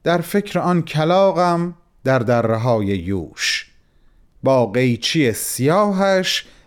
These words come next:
بر زردی برشته گندمزار.» این آقای عین توی کتابش اینطور می‌نویسه که راوی میگه هنوز و دیگه توی اون خط چیزی نمی‌نویسه.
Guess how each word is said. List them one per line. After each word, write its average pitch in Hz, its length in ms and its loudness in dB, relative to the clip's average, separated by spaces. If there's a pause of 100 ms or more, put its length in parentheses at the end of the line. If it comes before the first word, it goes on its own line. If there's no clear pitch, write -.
بر 120 240 0
زردی 120 840 0
برشته 120 720 0
گندمزار.» 82 720 -6 (1500)
این 311 160 0
آقای 240 400 2
عین 165 460 0 (100)
توی 247 240 2
کتابش 175 680 2
اینطور 131 360 2
می‌نویسه 87 600 -4 (180)
که 147 140 0
راوی 139 500 2
میگه 151 280 0
هنوز 143 840 0 (380)
و 165 220 0
دیگه 175 340 0
توی 202 220 0
اون 135 220 0
خط 160 240 -2
چیزی 120 340 -2
نمی‌نویسه. 85 640 -6